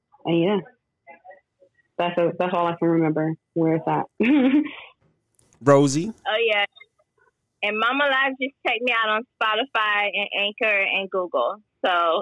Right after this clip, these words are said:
Speaker 3: and Apple. And don't forget to subscribe, y'all.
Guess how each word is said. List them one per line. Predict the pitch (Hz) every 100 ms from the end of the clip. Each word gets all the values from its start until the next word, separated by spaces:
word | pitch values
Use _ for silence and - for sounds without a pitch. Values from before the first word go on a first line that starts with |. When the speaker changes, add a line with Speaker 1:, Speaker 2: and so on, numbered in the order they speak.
| -
Speaker 3:
and | 226 233
Apple. | 208 - 185 175 226 -
And | 190 185
don't | 190 202
forget | 220 196 190 -
to | 190 -
subscribe, | - _ _ _ _ _ _ -
y'all. | 71